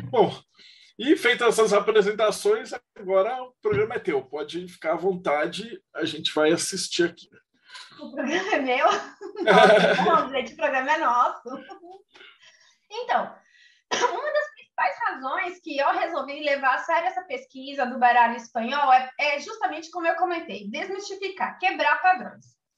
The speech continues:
Speaker 2: A primeira coisa que a gente precisa pensar em termos de baralho espanhol é, esquece a parte cartomântica, tá? Nós estamos falando de um baralho.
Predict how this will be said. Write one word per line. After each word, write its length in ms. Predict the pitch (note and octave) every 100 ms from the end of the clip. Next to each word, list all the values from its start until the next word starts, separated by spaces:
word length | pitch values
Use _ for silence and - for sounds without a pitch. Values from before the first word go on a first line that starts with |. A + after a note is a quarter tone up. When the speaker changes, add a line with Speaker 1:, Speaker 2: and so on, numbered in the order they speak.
| -
Speaker 2:
A 120 | A#4+
primeira 600 | B4 A#4 A4+ B4 C5 C5+
coisa 280 | A#4 A4+ A4
que 60 |
a 40 | F#4+
gente 160 | F#4+
precisa 360 | - - F4 E4
pensar 440 | C#4+ B3+ - E4
em 60 | D#4
termos 260 | D4 D4 D4
de 60 |
baralho 320 | C#4+ C4+ C4
espanhol 520 | B3+ - A3+ C4 C#4+ A#3
é, 140 | G#3+ D#4+
esquece 360 | D#4+ F4 F#4+
a 60 | G#4
parte 240 | F#4+ F4+
cartomântica, 720 | F#4 F#4 F#4+ A3+ - - -
tá? 260 | - A3+ - - _ _ _ _ _
Nós 160 | C#4+ D#4+
estamos 400 | - E4 F#4+ F#4+
falando 260 | D#4+ D#4
de 120 | D4 D#4+
um 100 | D#4
baralho. 420 | D#4 C#4 F3+